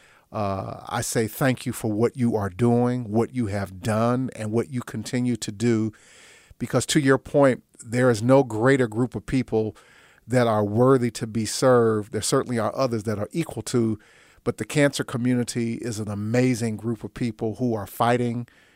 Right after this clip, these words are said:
who are striving, and who don't deserve to be dealing with the negative effects of this disease,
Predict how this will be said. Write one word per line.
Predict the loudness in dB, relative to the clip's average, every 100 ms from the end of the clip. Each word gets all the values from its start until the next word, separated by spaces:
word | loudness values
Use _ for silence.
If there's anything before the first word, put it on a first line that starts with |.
| _
who | -4 -2
are | -2
striving, | -4 2 4 4 0 -4 -6 _ _ _ -4
and | 0
who | 2
don't | 6 6 6
deserve | 2 2 4 6 4 2 -4
to | -4
be | -2
dealing | -2 2 2 2 -2
with | -4 -4
the | -4
negative | 2 2 2 -2
effects | -6 0 0 0 -4
of | -6 -6
this | -4 -4
disease, | -6 -4 -2 0 -2 -4